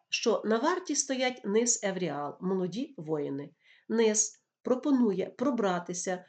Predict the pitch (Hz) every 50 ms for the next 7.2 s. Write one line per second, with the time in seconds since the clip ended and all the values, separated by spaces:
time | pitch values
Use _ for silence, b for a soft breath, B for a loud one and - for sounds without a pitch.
0 | B B B 202 208 262 262 - 277 233 190 180 - - 170 156 165 - - 247
1 | 254 285 285 294 277 - - - _ - 180 - - 185 156 170 220 226 226 226
2 | - - - 170 165 190 190 180 170 156 143 123 - _ _ _ _ _ _ _
3 | _ _ _ _ _ - - 262 339 339 - 359 - - - 247 240 240 240 240
4 | 233 190 208 220 220 - 247 233 - - 262 202 170 143 - b b b b b
5 | _ 208 196 175 180 185 175 - - 196 170 180 160 160 175 220 294 320 302 285
6 | 269 247 247 262 262 - - - - - 208 180 190 214 240 240 233 214 180 151
7 | - - - -